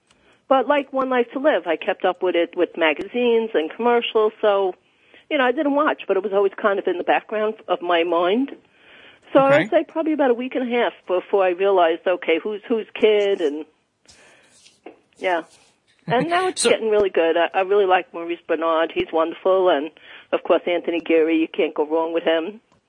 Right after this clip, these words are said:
Speaker 1: He'll always entertain you one way or the other.
Speaker 2: Were there any
Speaker 1: Um,
Speaker 2: surprises that, uh, anything that surprised you about General Hospital that, uh,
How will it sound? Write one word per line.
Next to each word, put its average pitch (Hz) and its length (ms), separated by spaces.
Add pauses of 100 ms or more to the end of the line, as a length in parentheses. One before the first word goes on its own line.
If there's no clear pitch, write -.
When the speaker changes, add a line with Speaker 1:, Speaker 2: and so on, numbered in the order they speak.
(220)
Speaker 1:
He'll 185 160
always 175 340
entertain 156 600
you 151 120
one 175 300
way 147 160
or 156 60
the 151 140
other. 160 300 (800)
Speaker 2:
Were 226 120
there 247 100
any 240 180
Speaker 1:
Um, 233 60
Speaker 2:
surprises 220 640
that, 180 260
uh, 156 40
anything 185 480
that 156 160
surprised 151 460
you 175 60
about 147 240
General 143 320 (100)
Hospital 135 560
that, 123 320 (540)
uh, 98 280